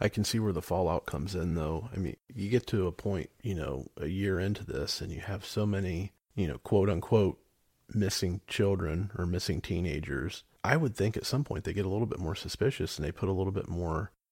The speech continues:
you know, emphasis on finding some of these missing teenagers or whatever,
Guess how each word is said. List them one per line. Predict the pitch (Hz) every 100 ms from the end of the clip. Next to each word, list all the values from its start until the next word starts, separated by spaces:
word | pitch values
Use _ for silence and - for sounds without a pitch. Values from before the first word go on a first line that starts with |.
| _
you | -
know, | 71 -
emphasis | 107 110 - - -
on | 87 82 80 98
finding | - 82 113 107
some | - 80
of |
these | 76 87
missing | 85 90 78 80
teenagers | 127 104 90 90 95
or | 80
whatever, | 76 80 80 78 78